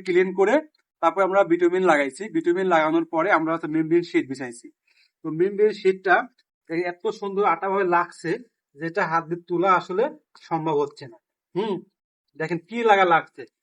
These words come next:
সুতরাং এইটার কি হবে, বৃষ্টির পানি যত এখানে পড়ুক, আর একটা মেইন কথা, এর উপরে আরো ঢালাই হবে, জলছাদ হবে, জলছাদের পরে কাস্টিং হবে, কাস্টিং এর পরে আবার টাইলস হবে। তো সুতরাং এর উপরে এখনো আপনার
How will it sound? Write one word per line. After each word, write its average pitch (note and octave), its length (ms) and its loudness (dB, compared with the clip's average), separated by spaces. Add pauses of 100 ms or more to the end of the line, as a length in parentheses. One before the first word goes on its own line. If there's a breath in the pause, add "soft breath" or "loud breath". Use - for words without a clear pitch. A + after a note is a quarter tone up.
(220)
সুতরাং G#3 280 4 (220)
এইটার G#3+ 340 6 (100)
কি G3 140 -4
হবে, F#3+ 200 2 (480)
বৃষ্টির F3 460 0
পানি F#3 140 4 (100)
যত F3 140 -2 (140)
এখানে G#3 260 -2
পড়ুক, F#3 240 0 (160)
আর D#3+ 80 6 (100)
একটা F#3 160 -6
মেইন F#3+ 180 -2
কথা, G3+ 180 -4
এর F3+ 120 0
উপরে G#3+ 240 0
আরো G#3+ 120 4 (400 soft breath)
ঢালাই F#3 320 8
হবে, A#2+ 180 -6 (640)
জলছাদ G3+ 380 6
হবে, A#2+ 180 -6 (360)
জলছাদের F3 420 -2
পরে F#3+ 140 2 (200)
কাস্টিং E3 340 -2
হবে, F#3 160 0 (140)
কাস্টিং D#3 280 -2
এর F3 140 -6
পরে F3 160 0 (440)
আবার D#3+ 140 0 (100)
টাইলস F#3+ 320 6
হবে। B2+ 160 -10 (340)
তো D#3 60 -16 (200)
সুতরাং F#3 340 0
এর F#3+ 140 2
উপরে G3+ 220 0 (100)
এখনো G3 260 0 (480)
আপনার E4 180 -4